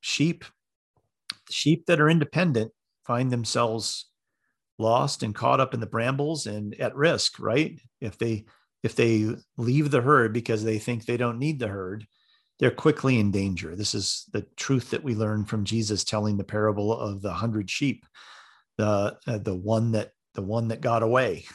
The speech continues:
the ninety-nine sheep plus the one, um, that that sheep's in danger,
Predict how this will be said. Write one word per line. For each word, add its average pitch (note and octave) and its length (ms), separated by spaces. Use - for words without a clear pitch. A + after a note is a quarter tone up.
the G2+ 80
ninety-nine A#2 640
sheep A#2+ 360
plus A2+ 280
the G#2+ 100
one, G#2 420
um, F#2+ 400
that F#2+ 160
that B2 240
sheep's - 340
in A#2+ 120
danger, B2 500